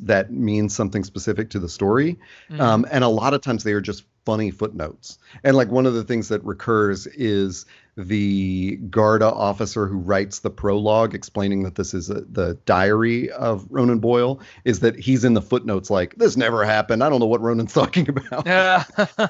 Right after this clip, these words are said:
Speaker 1: So you kinda have to click on all of them to figure out, um, you know, like, it's, get a little bit more fun out of the story. And that's, that's a really neat aspect. And, uh,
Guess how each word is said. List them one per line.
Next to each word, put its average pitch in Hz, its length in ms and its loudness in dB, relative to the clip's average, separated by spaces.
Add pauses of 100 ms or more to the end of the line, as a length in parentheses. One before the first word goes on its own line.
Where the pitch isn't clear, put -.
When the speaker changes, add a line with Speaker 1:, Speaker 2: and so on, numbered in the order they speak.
Speaker 1:
So 214 100 4
you 170 160 4
kinda 180 220 4
have 160 140 2
to 151 80 -2
click - 260 -2
on 131 120 4
all 117 360 2
of 107 60 -4
them 104 140 -8
to 104 120 -8
figure 104 440 -4
out, 98 380 -2 (440)
um, 92 420 -4 (240)
you 117 160 0
know, 104 80 2
like, 104 260 0
it's, 120 220 -6
get 143 220 2
a 139 40 2
little 135 220 6
bit 131 100 0
more 113 320 0
fun 101 420 -2
out 90 140 -4
of 87 80 -6
the 85 80 -12
story. 87 460 -6
And 101 100 -2
that's, 123 220 0
that's 135 240 4
a - 20 2
really 107 220 0
neat 95 180 -6
aspect. 90 580 -6
And, 87 160 -6
uh, 82 320 -8